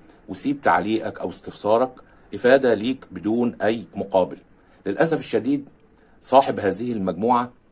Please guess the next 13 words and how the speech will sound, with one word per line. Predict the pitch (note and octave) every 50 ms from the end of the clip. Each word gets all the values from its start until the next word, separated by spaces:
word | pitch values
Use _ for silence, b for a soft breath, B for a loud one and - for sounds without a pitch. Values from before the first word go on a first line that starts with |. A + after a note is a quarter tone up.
| _ _ _ _ _ _ _ _ _ _ _ _ - - - G2
راجل | A2 C3 B2 A#2+ A2+ G#2
عنده | G2 A#2+ A#2+ A#2+ A2+ G#2+ - _
قناة | G2+ G2+ G#2+ A#2+
في | A#2+ -
اليوتيوب، | G2 G2 F#2+ F2+ - - F#2 E2+ D#2+ - - - b b b b b b b -
ولكنه | F#2+ G2 F#2+ - - B2 B2+ B2 B2 A#2+ - - -
تابع. | A#2 G#2+ G#2 F#2+ E2+ - D#2+ - - b b b b b b b b b
تابع | - B2+ D3+ C#3 B2+ G#2+
ليه؟ | G2+ F#2+ G#2 G#2 G2+ F#2+ -
لأنه | F2 G#2+ A2+ C3+ C#3+ C#3+ C#3 C#3 C3+ B2+ A#2+ b b b b b b b b
ما | - B2 A#2+
هو | - A#2+ A#2+ C3+
الصغير، | C3+ - - - G2+ F2+ G2+ G2 F2+ D#2+ C#2